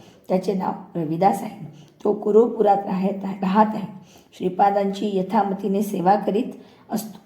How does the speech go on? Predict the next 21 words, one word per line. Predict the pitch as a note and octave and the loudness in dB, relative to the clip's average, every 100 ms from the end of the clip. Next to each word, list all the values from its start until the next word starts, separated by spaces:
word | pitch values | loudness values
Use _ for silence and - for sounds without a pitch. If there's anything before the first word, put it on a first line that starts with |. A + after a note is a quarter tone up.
| _ - _ | _ -20 _
मी | G3+ | -6
श्रीपाद | G3 - F3+ A3 A3 A3+ | -4 -2 0 2 2 4
वल्लभ | G3+ G3 G3 - - - A#3 | 6 6 4 -2 -10 -8 -4
प्रभूंच्या | G#3+ G#3 G#3+ G#3 G#3+ G3 | 0 4 6 6 6 4
आज्ञेनुसार | E3 D#3+ G3+ F#3+ F3+ F3+ F#3+ - - - | 2 0 -2 -2 2 2 2 -2 -14 -6
काणिकापुरातच | F3+ F#3+ G#3 G#3+ G3+ G3+ F#3 A3 A3+ | 0 2 4 4 4 2 2 2 0
दुसऱ्या | - G#3 - G#3 | 0 -6 2 2
पत्नी | - G#3+ - G3 | 2 -6 -6 -6
आणि | - F#3 F3+ | -2 0 0
मुलाबरोबर | F3 E3+ E3+ F3 A3 C#4+ - - _ _ - | 0 -2 -4 -4 -2 -4 -8 -18 _ _ 4
कुलवृत्तीला | A#3+ C4 A3+ - A3+ G#3 | 8 8 6 0 0 2
अनुसरून | G3 G#3 F#3+ F3 G#3 G3 - - - - | 2 0 -2 -2 -2 -2 -4 -12 -20 -12
राहत | - A3 G#3 - | -6 -2 -2 -2
आहे. | G#3 - - - - - _ - | -10 -12 -16 -20 -20 -20 _ -6
तू | A3+ C#4 - - _ - | -4 -4 -8 -20 _ -12
श्री | A3 G#3+ | -2 -2
पिठिकापुरात | G#3+ G#3+ - - D#4 - G#3+ G#3 F#3+ - - - | -2 -4 -4 -6 -4 -4 2 2 2 -6 -18 -6
अनेक | - A#3 A#3 A3+ | 2 2 2 2
भावू-, | A3+ A3 F#3+ G#3+ G#3+ - A3 | 4 4 2 0 -2 -4 0
महानुभावांना | G#3+ G#3 G#3+ A3 A3 G#3+ G#3+ F#3+ G3 G3 | 4 6 6 4 4 4 4 2 0 -2
भेटशील. | F#3+ F#3+ F3+ F#3+ D3 | -2 -4 -4 -8 -10